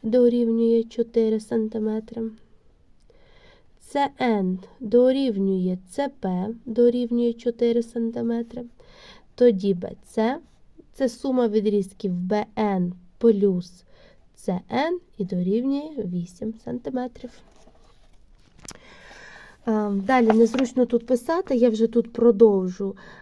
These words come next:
Е, А К дорівнює А М,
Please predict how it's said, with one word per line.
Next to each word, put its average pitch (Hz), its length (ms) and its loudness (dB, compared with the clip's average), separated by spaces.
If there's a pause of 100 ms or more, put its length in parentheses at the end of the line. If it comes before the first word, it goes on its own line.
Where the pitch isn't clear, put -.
(120)
Е, 208 260 -4
А 262 140 0
К 214 640 -2 (340)
дорівнює 240 1120 4 (100)
А 214 160 -2 (140)
М, 196 480 -4